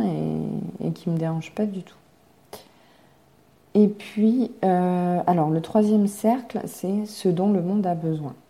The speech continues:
Donc selon moi, quels sont les problèmes majeurs dans le monde ?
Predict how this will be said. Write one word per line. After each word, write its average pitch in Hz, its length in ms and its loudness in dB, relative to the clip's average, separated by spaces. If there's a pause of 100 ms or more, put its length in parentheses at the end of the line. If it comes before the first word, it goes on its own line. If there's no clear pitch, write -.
(680)
Donc 170 180 0
selon 208 360 2
moi, 185 520 0 (1300)
quels 190 180 4
sont 214 200 0
les 208 120 4
problèmes 170 420 -2
majeurs 170 340 -2
dans 165 180 -2
le 156 80 -2
monde ? 180 400 -2